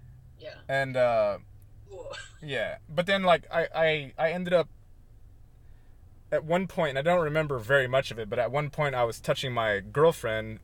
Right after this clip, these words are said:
Speaker 2: We were, like, holding hands or touching or something, and I literally just went into her. Like, we merged completely, and I freaked out even more at that point 'cause I was, like, thinking I was the body the whole time, and I was like, so, like, I,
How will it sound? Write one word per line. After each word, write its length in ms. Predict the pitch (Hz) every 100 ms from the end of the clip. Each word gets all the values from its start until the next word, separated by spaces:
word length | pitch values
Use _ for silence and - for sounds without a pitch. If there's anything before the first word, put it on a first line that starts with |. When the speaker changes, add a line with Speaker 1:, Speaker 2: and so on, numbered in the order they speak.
| - -
Speaker 2:
We 80 | 123
were, 160 | 120
like, 160 | 113 104
holding 260 | 147 135
hands 320 | 131 135 131 110
or 40 |
touching 360 | - 139 - 113
or 60 |
something, 380 | - 139 127 117
and 240 | 110 110
I 120 | 110 117
literally 380 | 139 156 139
just 220 | 113 120 120
went 220 | 123 - - - - - - 117 -
into 280 | 170 170 123
her. 260 | 180 160 110
Like, 220 | 98 95
we 220 | 127 127
merged 580 | 117 143 131 123 - - - -
completely, 720 | - 147 - 202 123 117 117 - - - 127
and 260 | 127 120
I 120 | 123 131
freaked 260 | 170 151
out 120 | 147 143
even 140 | 131
more 180 | 151 175
at 80 | 143
that 180 | 165 139
point 180 | 143 123
'cause 80 |
I 100 | 131
was, 100 | 123
like, 140 | 120 117
thinking 280 | 156 139 139
I 40 |
was 100 | 123
the 60 | 110
body 320 | 98 143 143
the 80 | 113
whole 140 | 110
time, 240 | 107 110 117
and 80 | 113
I 20 |
was 80 | 110
like, 160 | 104 - - - - - - -
so, 180 | - 160
like, 280 | 151 135 139
I, 180 | 147